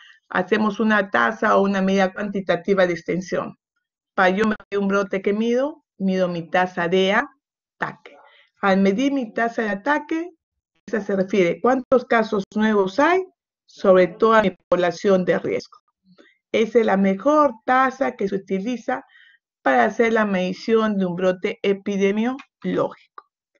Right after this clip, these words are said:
Es una tasa sencilla, número de casos nuevos sobre todas las personas en riesgo, multiplicada por cien, ¿no? Entonces, los profesionales de la salud,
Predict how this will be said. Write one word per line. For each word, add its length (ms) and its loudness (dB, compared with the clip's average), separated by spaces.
Es 220 0
una 280 0
tasa 300 0
sencilla, 600 2
número 520 2
de 340 0
casos 420 -2
nuevos 240 -2
sobre 320 -2
todas 240 0
las 160 0
personas 540 0
en 160 -2
riesgo, 360 0
multiplicada 840 0
por 180 -6
cien, 260 -6
¿no? 360 -4
Entonces, 760 -2
los 180 2
profesionales 760 2
de 80 4
la 80 2
salud, 420 -2